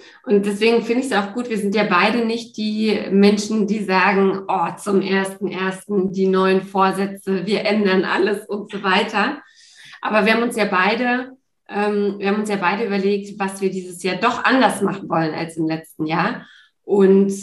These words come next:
ähm, ich bin gespannt, was du gleich über den Zeitwohlstand erzählst. Ähm, aber bei mir ist es ja zum Beispiel so, dass ich wirklich mal gesagt habe, ich möchte versuchen, und ich möchte das jetzt gar nicht,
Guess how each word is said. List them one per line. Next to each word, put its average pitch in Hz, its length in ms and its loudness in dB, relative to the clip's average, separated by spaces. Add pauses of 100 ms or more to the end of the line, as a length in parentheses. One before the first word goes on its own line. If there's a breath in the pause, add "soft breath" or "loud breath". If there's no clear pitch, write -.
(140)
ähm, 175 500 2
ich - 160 -10
bin 196 460 0
gespannt, 214 540 0
was 202 160 -4
du 196 80 -8
gleich 190 280 0
über 185 200 -2
den 180 500 0
Zeitwohlstand 185 1120 -2
erzählst. - 800 -2 (480 loud breath)
Ähm, 202 480 4
aber 208 480 4 (420)
bei 202 160 -2
mir 226 220 4
ist 254 80 -2
es 254 60 -6
ja 226 120 -2
zum 226 120 -4
Beispiel 208 280 -2
so, 196 140 2
dass 196 160 -2
ich 202 160 -6
wirklich - 260 -12
mal 190 140 2
gesagt 185 360 -4
habe, 190 180 -6 (340 loud breath)
ich - 160 -6
möchte 233 400 2
versuchen, 208 540 -2
und - 200 -4
ich - 100 -4
möchte 190 280 2
das 190 240 -4
jetzt 175 220 -4
gar 190 180 2
nicht, 233 320 -4